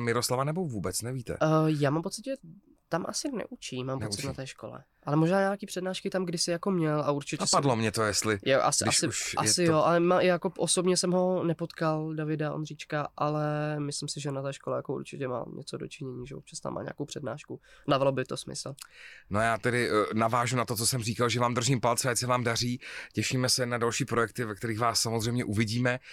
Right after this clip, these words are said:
Speaker 1: A pokud si budete chtít zpříjemnit prázdniny, můžete Volhou, nebo To se vysvětlí soudruzi.
Speaker 2: To se vysvětlí soudruzi.
Speaker 1: To běželo, po-,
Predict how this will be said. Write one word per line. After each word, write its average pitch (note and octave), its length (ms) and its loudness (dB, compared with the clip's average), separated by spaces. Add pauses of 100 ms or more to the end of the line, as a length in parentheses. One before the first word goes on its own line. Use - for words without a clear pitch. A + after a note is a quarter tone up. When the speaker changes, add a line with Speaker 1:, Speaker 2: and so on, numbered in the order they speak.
(320)
Speaker 1:
A F#2+ 80 0
pokud A2+ 260 -2
si B2 100 4
budete A2+ 280 2
chtít A2 200 -4
zpříjemnit A#2 440 -2
prázdniny, G#2+ 440 4
můžete G#2+ 340 2
Volhou, A2+ 500 4 (420)
nebo G2+ 460 2
To G#2 140 -6
se - 200 0
vysvětlí G#2 420 -2
soudruzi. C#3+ 440 2
Speaker 2:
To - 20 4
se D#3 40 4
vysvětlí D3 340 -4
soudruzi. - 360 -10
Speaker 1:
To A2+ 80 2
běželo, A2+ 320 2
po-, G#2+ 200 -4